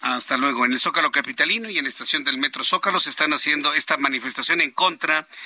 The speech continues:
de la presencia de militares. Sí, porque lejos de incrementar, dicen que hay mantenimiento. Bueno, increméntenlo, ¿sí? Nada más aumentenlo. En lugar de aumentarlo, contratan la presencia de militares. Seis mil elementos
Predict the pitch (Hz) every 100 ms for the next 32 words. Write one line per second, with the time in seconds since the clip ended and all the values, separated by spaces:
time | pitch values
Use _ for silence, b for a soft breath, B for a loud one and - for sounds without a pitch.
0 | B B - 139 131 135 123 156 147 -
1 | 151 131 123 107 - _ _ _ - -
2 | 151 151 151 208 208 - - - - -
3 | B B B B - - 151 143 139 165
4 | 185 165 139 156 156 - 160 156 156 147
5 | 185 202 175 190 214 202 202 190 160 156
6 | 180 - - 202 214 - 311 - - -
7 | 190 220 196 175 156 151 - 240 _ 247
8 | 247 240 220 196 190 190 202 - 127 165
9 | 170 202 214 190 165 156 147 202 185 143
10 | 135 139 B B B B B B B -
11 | 151 123 170 165 - 175 - - 147 -
12 | 143 - 147 135 - - 131 135 131 120
13 | 117 131 - 160 160 - 180 247 269 185
14 | 147 131 147 156 151 147 -